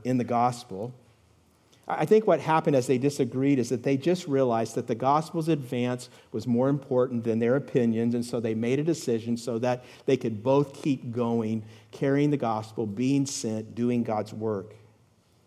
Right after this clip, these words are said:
It's also interesting to notice how the story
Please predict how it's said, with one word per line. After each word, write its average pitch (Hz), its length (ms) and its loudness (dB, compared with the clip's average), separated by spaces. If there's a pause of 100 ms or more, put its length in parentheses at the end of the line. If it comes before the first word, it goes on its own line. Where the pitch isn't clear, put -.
(480)
It's 143 160 0
also 180 300 6
interesting 127 720 -2 (640)
to 139 120 2
notice 131 280 0
how 135 120 2
the 123 120 0
story 127 540 0